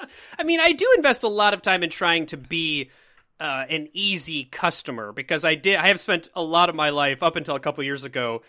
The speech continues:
in customer service jobs. So I'm well aware of, uh, how much pain in the ass literally everyone is. <laughs> Uh, so I try to, I try to be cool, but, um, yeah, going,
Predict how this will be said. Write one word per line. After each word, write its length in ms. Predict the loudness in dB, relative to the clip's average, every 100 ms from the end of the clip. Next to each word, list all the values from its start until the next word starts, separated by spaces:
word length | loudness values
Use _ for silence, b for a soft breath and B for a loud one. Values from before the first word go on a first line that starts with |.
| b b b
in 140 | -8
customer 400 | -2 -4 -4 -8
service 380 | -6 -6 -6 -8
jobs. 400 | -6 -4 -4 -8
So 260 | -14 -6 -2
I'm 220 | -2 0
well 320 | 4 6 6
aware 500 | 2 0 0 -2 -4
of, 460 | -6 -8 -8 -16 _
uh, 340 | -6 -6 -8 -10
how 140 | -8
much 220 | -6 -8 -12
pain 200 | -12 -10
in 80 |
the 100 | -10
ass 340 | -10 -10 -10 -14
literally 540 | -8 -6 -6 -6 -8
everyone 420 | -6 -6 -8 -10 -10
is. 320 | -12 -12 -12
<laughs> 40 | -8
Uh, 120 | -8 -8 -14
so 260 | -10 -6 -4
I 60 | -4
try 300 | -4 -8 -6
to, 160 | -6 -10 B B B
I 100 | -4
try 200 | -2 -2
to 60 |
be 140 | -4 -10
cool, 380 | -8 -6 -6
but, 360 | -6 -8 -8 -8
um, 300 | -6 -6 -10 -18 b b b
yeah, 300 | 2 4 2 -2 _ -2
going, 280 | 0 0